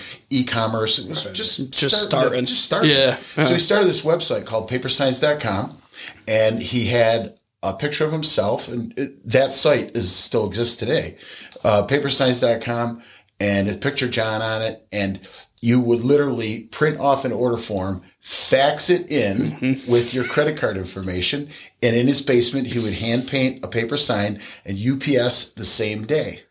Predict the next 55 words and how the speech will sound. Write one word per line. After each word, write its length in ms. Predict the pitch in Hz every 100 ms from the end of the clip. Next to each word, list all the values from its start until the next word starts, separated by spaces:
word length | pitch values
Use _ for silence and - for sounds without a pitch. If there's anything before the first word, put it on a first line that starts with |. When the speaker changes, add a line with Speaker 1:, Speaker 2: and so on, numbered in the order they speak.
| _ _ _
Speaker 3:
Hmm. 100 | 190 151
Speaker 1:
You 100 | 104
know, 260 | 98 117 127
Speaker 3:
It's 140 | - 135
Speaker 1:
and 60 | 214
Speaker 3:
kinda 180 | 208
like, 340 | 208 190 185 185
uh, 240 | 175 165 -
Etsy. 460 | 202 - 135 - _
Speaker 1:
and 100 | 143
he 140 | 143 170
was 160 | 196
Speaker 3:
You 60 | 202
Speaker 1:
doing 100 | 196
Speaker 3:
know, 160 | 185 165
it's 200 | 165 190
like, 220 | 170 160
Speaker 1:
he 80 | 175
Speaker 3:
uh, 160 | 160
Speaker 1:
was 100 | 151
doing 280 | 147 165 214
it. 160 | 104 -
And 100 | 160
Speaker 3:
yeah. 160 | 165 143
Speaker 1:
so 140 | 156
he 140 | 147 156
did 240 | 156 175
that 260 | 170 208 208
for 320 | - 113 110
many 380 | 101 120 120 117
years. 560 | 110 104 110 127 175 -
Speaker 3:
Yeah. 240 | 143 139 120 - _ -
Speaker 1:
And 480 | 127 120 117 117 - -
he 120 | -
got 260 | 135 123 113
bored 280 | 123 135 131
with 100 | 123
that, 380 | 165 180 175 -
and 80 | 117
he 80 |
comes 300 | 110 113 110
in 140 | 120 117
the 260 | 113 110 -
shop 400 | - 127 123 117
one 120 | 117
day. 100 | 117
He's 120 | 113 139
like, 140 | 127
"Mike, 200 | 160 151
I 140 | 147
don't 80 | 175
wanna 200 | 156 120
do 120 | 113 110
this 200 | 101 113
anymore. 420 | 104 104 107